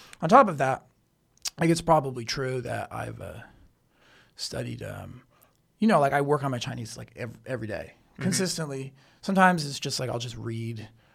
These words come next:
Speaker 1: for, like, half an hour, you know,
Speaker 2: Mm-hmm.
Speaker 1: to an hour. Um, um, but back then, you know, I was actually, like, s-, studying. One other thing that I did, um, is, um, before I started working at the conservatory, I knew that I, I cared about music.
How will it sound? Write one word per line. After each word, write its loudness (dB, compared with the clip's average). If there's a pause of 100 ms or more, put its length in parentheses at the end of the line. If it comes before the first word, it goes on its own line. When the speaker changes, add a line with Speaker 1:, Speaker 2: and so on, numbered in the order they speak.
Speaker 1:
for, -10
like, -14 (240)
half -8
an -10
hour, -8 (300)
you -8
know, -8
Speaker 2:
Mm-hmm. -6
Speaker 1:
to -12
an -8
hour. -10 (540)
Um, -12 (560)
um, -8
but -4
back 2
then, 0
you -8
know, -2
I 0
was -2
actually, -6
like, -10
s-, -20
studying. -8 (320)
One 10
other 12
thing 4
that 0
I -4
did, -8 (240)
um, -6 (640)
is, -2
um, -8 (320)
before 10
I 12
started 4
working 2
at -4
the -4
conservatory, -2
I -2
knew 8
that 8
I, 4 (120)
I -6
cared 4
about -2 (140)
music. -2